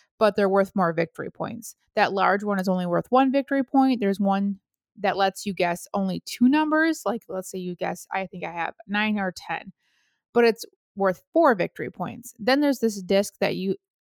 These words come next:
you only have one guess on it, just one number, but it's worth five points. But if you're wrong, people don't tell you if you're your actual number is higher or lower, so it's a little risky there. That one can be awesome if you know your number or if you've got it down to two numbers.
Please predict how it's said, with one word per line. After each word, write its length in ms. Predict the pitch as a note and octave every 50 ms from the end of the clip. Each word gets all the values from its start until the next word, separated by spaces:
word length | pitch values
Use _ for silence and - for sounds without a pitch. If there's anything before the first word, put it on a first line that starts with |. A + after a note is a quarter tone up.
| _ -
you 160 | - G#3+ G3+
only 200 | G3 F#3+ F#3+ F#3
have 100 | F3 F3
one 360 | F#3+ A3+ D4 E4+ E4+ D#4+ B3+
guess 300 | G3+ F3 F3+ F3+ - -
on 160 | F#3+ F#3 F3
it, 60 | -
just 180 | - F#3+ - -
one 240 | G3 G#3+ A#3+ B3 A#3
number, 340 | A3 F#3+ F3 E3+ F3+ F3+ F3
but 140 | F3 F3+
it's 100 | F3 -
worth 220 | - E3+ G3+ - - _
five 340 | - G3+ - A3+ A3 F#3+ - _
points. 500 | - - A3 - - - - - - - _ _ _ _ _ _
But 80 | - F#3+
if 160 | F#3+ F3+ -
you're 160 | E3+ F3 E3+
wrong, 640 | F#3+ C4+ F4 F#4 D#4+ C4+ A3+ G#3 G3 G3 G#3+ G#3 - _ _ _ _ _ _ -
people 260 | - A#3+ G3 G3 F#3+
don't 220 | F#3+ F3 D#3+ -
tell 160 | - F#3 F3
you 160 | E3+ D#3 D#3 D#3
if 140 | F3 -
you're 140 | E3 D#3+ D#3+ - _ _ _ _ _ -
your 240 | - F3+ E3+ E3 - -
actual 400 | F3 D#3+ E3 - - - E3+ E3+
number 280 | E3+ D#3+ D3+ - - -
is 100 | - -
higher 340 | - E3+ D#3+ D#3+ D#3+ -
or 40 | -
lower, 340 | - F3 G3 G#3+ A#3 B3 C4
so 140 | B3+ - G#3
it's 140 | F#3 - G3+
a 40 |
little 240 | F#3+ G3 F#3 E3+ D#3+
risky 360 | D3 D#3+ - - - - -
there. 360 | - - - - - F#3 - _ _ _ -
That 180 | G#3 A3 G#3+
one 180 | A#3+ C4 A#3+ A3
can 120 | - A#3+ G#3
be 120 | F#3+ - -
awesome 360 | F3 F3 F#3+ G3+ - - G3+
if 180 | G3+ F#3+ - -
you 120 | F#3 F#3
know 280 | F3+ F3+ F3 - F#3 F#3
your 160 | G3+ A3+ A#3
number 340 | A#3+ C4 C#4 C#4+ D4 D4+ D4
or 160 | - - F#3+
if 180 | F#3+ G3+ - -
you've 160 | G#3 F#3+ -
got 160 | - F3 E3
it 100 | F3 G3+ F#3+
down 240 | F3 E3 E3+ E3+ E3+
to 60 | -
two 220 | - - - F#3+ E3+
numbers. 520 | - - - - - - - G3+ - -